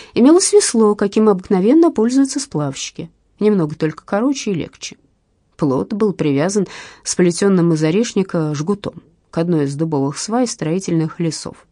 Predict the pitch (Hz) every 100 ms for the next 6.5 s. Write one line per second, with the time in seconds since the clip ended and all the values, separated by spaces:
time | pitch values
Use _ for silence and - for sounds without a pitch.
0 | _ _ - - - 202 294 277 190 185
1 | 254 262 170 - - - - 220 233 220
2 | 196 - 196 - - - - _ _ _
3 | - - 202 233 170 147 - 147 143 143
4 | - 143 139 - 165 208 269 156 139 -
5 | 233 196 143 - - _ 180 - 151 -
6 | 147 151 127 - -